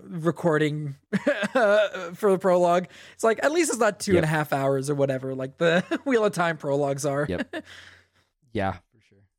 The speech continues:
Speaker 1: But yeah, um, I mean, that's all I've got for the prologue.
Speaker 2: Yeah, no, I think you took some great notes. You helped me explain some, uh, or you helped explain to me.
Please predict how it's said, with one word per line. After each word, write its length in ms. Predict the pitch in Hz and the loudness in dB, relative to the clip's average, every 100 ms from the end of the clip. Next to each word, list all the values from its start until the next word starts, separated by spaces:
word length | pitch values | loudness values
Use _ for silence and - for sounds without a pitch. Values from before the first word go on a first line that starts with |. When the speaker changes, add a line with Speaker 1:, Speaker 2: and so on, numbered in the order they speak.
| _ - - | _ -18 -10
Speaker 1:
But 120 | 170 | -2
yeah, 280 | 208 233 127 - | 0 0 -4 -10
um, 460 | 160 160 151 143 143 - _ _ _ _ _ _ _ _ _ _ _ _ _ - | -4 -2 -2 -4 -10 -14 _ _ _ _ _ _ _ _ _ _ _ _ _ -16
I 80 | - - | -12 -6
mean, 100 | 185 | -2
that's 160 | 208 | -2
all 160 | 202 190 | 2 2
I've 180 | 190 185 | 2 0
got 220 | 135 131 | -6 -10
for 140 | - | -12
the 80 | 175 | -16
prologue. 480 | 147 135 123 123 147 - _ _ _ _ _ _ _ _ _ _ _ _ _ _ _ _ _ _ _ _ _ - | -8 -6 -6 -8 -10 -16 _ _ _ _ _ _ _ _ _ _ _ _ _ _ _ _ _ _ _ _ _ 0
Speaker 2:
Yeah, 340 | 160 151 143 135 | 4 8 8 8
no, 180 | 139 131 | 6 8
I 140 | 127 | 6
think 200 | 139 139 | 4 2
you 60 | 131 | 2
took 180 | 135 123 | 2 2
some 220 | 127 117 | 0 4
great 240 | 123 127 | 4 6
notes. 340 | 123 131 143 117 | 4 2 2 2
You 360 | 110 104 98 - | 4 4 0 -2
helped 400 | 117 113 - - - 107 | 2 2 0 -10 -8 -2
me 400 | 110 113 117 110 | 0 2 2 0
explain 840 | 110 - - 107 104 107 107 110 - | -2 -6 -4 0 0 0 -2 -6 -12
some, 400 | - 101 92 92 | -6 -4 -2 -4
uh, 240 | 85 80 - | -4 -6 0
or 200 | 120 107 | 2 2
you 180 | 117 123 | 2 2
helped 200 | 143 143 | 4 2
explain 460 | - - 143 139 | -2 2 4 4
to 240 | 123 139 120 | 2 2 2
me. 360 | 110 104 98 | 2 0 -2